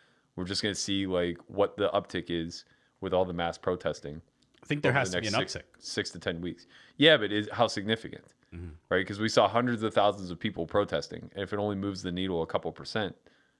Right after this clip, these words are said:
Speaker 1: then maybe it's not that big of a deal.
Speaker 2: But a couple percent of, like, all the millions of people that are in this country is, it's,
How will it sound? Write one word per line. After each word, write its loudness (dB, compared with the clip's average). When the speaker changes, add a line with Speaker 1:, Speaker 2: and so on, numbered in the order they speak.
Speaker 1:
then -2
maybe 0
it's -8
not 0
that 0
big -2
of -8
a -8
deal. -4
Speaker 2:
But -4
a -8
couple 2
percent 2
of, -2
like, 0
all 6
the 0
millions 0
of -6
people -4
that -2
are -2
in -4
this -8
country -6
is, -8
it's, -16